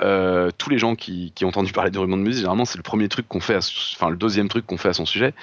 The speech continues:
Faites un ruban de Möbius, et, enfin, c'est même pas la peine de le, de le faire, d'ailleurs, on peut le comprendre très bien. Un ruban de Möbius, donc je rappelle pour ceux qui ont oublié, on va commencer avec très peu de demi-tours pour essayer de mieux comprendre. Vous prenez une bande de papier, et vous voulez coller les deux extrémités de cette bande entre elles,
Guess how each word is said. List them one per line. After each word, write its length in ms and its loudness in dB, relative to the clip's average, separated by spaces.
Faites 280 -2
un 40 2
ruban 260 2
de 60 0
Möbius, 560 -2
et, 340 2
enfin, 160 0
c'est 140 0
même 120 2
pas 80 0
la 80 4
peine 180 -2
de 80 0
le, 600 2
de 100 -6
le 60 -4
faire, 220 0
d'ailleurs, 180 -2
on 60 -6
peut 80 -10
le 60 -10
comprendre 320 -2
très 120 -2
bien. 180 0
Un 80 2
ruban 240 2
de 80 4
Möbius, 160 0
donc 160 -4
je 40 -2
rappelle 200 -2
pour 120 -8
ceux 120 -6
qui 80 -4
ont 40 0
oublié, 360 0
on 60 2
va 80 4
commencer 280 2
avec 120 2
très 160 -2
peu 120 0
de 60 -6
demi-tours 400 -2
pour 160 -2
essayer 160 -4
de 60 -2
mieux 100 -4
comprendre. 340 -2
Vous 80 -2
prenez 220 2
une 80 2
bande 160 2
de 60 0
papier, 420 0
et 240 4
vous 220 -6
voulez 180 2
coller 260 4
les 100 4
deux 200 0
extrémités 340 0
de 60 -6
cette 140 0
bande 180 2
entre 180 -4
elles, 160 2